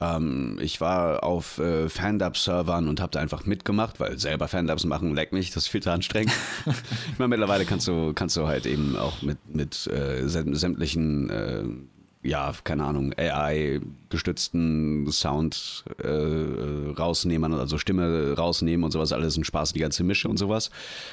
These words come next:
Speaker 1: Ähm, heutzutage ist es ultimativ easy. Ähm,
Speaker 2: Mhm.
Speaker 1: aber auf jeden Fall, da hab ich dann eben viel mitgemacht und super viel an mir gearbeitet und geguckt, okay, wie mach ich das besser, so und so, bliblablub. Ich hab mich wirklich jede,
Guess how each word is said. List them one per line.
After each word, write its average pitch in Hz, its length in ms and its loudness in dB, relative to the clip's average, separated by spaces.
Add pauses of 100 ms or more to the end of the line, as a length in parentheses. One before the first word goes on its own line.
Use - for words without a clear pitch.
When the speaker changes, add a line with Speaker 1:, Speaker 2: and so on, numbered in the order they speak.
(160)
Speaker 1:
Ähm, 78 500 2
heutzutage 92 420 0
ist - 120 2
es 160 120 2
ultimativ 123 760 2
easy. 90 440 0 (480)
Ähm, 85 520 4 (640)
Speaker 2:
Mhm. - 60 0
Speaker 1:
aber 101 120 4
auf 95 80 0
jeden 110 120 2
Fall, 92 140 2
da 90 100 2
hab 87 100 2
ich 90 60 0
dann 87 120 2
eben 82 180 2
viel 104 160 0
mitgemacht 90 500 0
und 87 80 0
super - 180 -2
viel - 140 -2
an 90 80 4
mir 90 80 2
gearbeitet 82 680 0
und 76 120 0
geguckt, - 340 -4
okay, 85 300 0
wie 85 80 2
mach 85 140 2
ich 82 60 -10
das 85 160 -6
besser, 67 420 -2
so 92 160 0
und 92 100 2
so, 92 160 2
bliblablub. 85 520 0 (380)
Ich 90 120 2
hab 117 80 2
mich 107 140 2
wirklich 101 240 -2
jede, 107 300 2